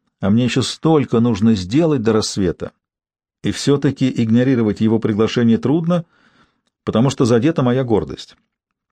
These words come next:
Тем более теперь, когда нас слышат шпионы-новобранцы, новички-агенты, оставшиеся без мест после убийства королевской семьи.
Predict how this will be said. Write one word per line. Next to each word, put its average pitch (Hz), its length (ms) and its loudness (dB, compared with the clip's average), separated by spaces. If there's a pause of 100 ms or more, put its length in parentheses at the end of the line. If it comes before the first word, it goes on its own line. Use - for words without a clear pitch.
(500)
Тем 95 180 0
более 110 220 2
теперь, 143 500 -2 (560)
когда 110 280 0
нас 117 220 0
слышат 117 380 -2
шпионы-новобранцы, 120 1200 0
новички-агенты, 110 880 0
оставшиеся 117 720 0
без 101 180 -2
мест 117 260 0 (220)
после 113 260 0
убийства 110 460 0
королевской 113 480 0
семьи. 107 400 0